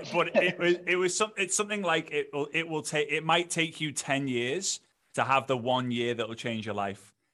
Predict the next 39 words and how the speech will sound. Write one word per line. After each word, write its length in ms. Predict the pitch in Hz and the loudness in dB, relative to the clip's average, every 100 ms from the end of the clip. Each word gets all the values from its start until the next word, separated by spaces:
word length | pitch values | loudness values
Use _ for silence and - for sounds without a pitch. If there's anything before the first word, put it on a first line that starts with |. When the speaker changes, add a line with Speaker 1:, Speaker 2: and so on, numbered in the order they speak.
| _ | _
Speaker 2:
So 200 | - 151 | -2 -2
it's 200 | 139 135 | 0 -2
something 360 | - 139 143 135 | -2 -2 -2 0
Speaker 1:
Yeah. 60 | |
Speaker 2:
like 220 | 120 120 135 | 2 0 2
that. 200 | 131 127 | 2 2
It, 320 | 135 147 147 | 0 -2 -6
it 80 | 143 | -8
just 160 | 147 | -4
echoes 320 | 131 - 127 | -4 -2 -4
what 120 | 123 113 | -4 -6
you've 100 | 113 | -8
just 120 | 113 | -6
said 160 | 113 110 | -6 -2
there. 160 | 117 - - _ _ _ _ - | -4 -4 -20 _ _ _ _ 4
Lance, 300 | 190 190 - | 4 6 6
you're 120 | 202 | 6
amazing. 460 | 185 151 147 165 151 | 8 4 4 2 2
Guys, 320 | 160 175 180 - | 4 4 2 -2
take 280 | 190 202 - | 0 0 2
a 100 | 202 | -2
screenshot 760 | 196 - 165 170 175 - 175 160 | -2 -6 -2 0 0 4 4 6
of 200 | 143 127 | 2 0
what 300 | 147 151 - - | 0 0 0 -8
you 160 | 160 | -4
see 320 | 151 - 147 165 | 0 2 2 2
on 220 | 143 139 | 2 4
your 160 | 139 | 2
device 440 | 139 127 127 139 - | 4 4 4 4 2
right 180 | 135 131 | 0 2
now. 220 | 131 135 | 2 2
It 100 | 127 | 0
should 180 | 165 160 | -2 0
be 80 | |
the 100 | 151 | 2
Network 280 | 147 - 147 | 4 4 4
Marketing 380 | 151 143 - 143 | 6 4 4 0
Ninja 200 | 139 127 | 2 0
podcast 520 | - 143 139 139 123 | 4 2 4 2 2